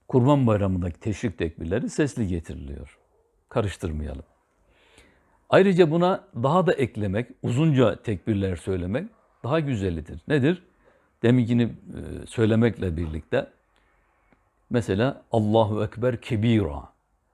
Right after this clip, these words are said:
velhamdülillahi kethira, ve subhanallahi bukreten ve asila.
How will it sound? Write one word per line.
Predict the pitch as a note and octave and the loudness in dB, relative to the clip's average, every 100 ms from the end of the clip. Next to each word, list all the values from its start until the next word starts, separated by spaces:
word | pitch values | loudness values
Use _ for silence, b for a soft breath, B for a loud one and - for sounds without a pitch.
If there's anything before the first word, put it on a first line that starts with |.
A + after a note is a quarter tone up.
| F2 | -6
velhamdülillahi | G#2 G2 D#3 D3 A#2+ A2 A2 G#2 G#2 G#2 | -6 -2 -2 0 0 2 2 2 0 -2
kethira, | E2+ A2 F2+ B2 B2+ G2 D2+ C#2 - _ _ _ b b b b | -6 -8 -8 -2 0 0 -2 -10 -16 _ _ _ b b b b
ve | - A#2 | -2 -2
subhanallahi | - C3 B2+ E3+ E3 D3+ C#3+ B2 A#2 G2 G#2 | -2 -4 0 0 0 0 0 0 0 -2 0
bukreten | G3+ G3+ F3 E3 D3 B2+ G#2+ | 0 2 2 4 0 0 -2
ve | |
asila. | - - - G2 D#2 C#2 - | -4 -8 -8 -8 -8 -10 -16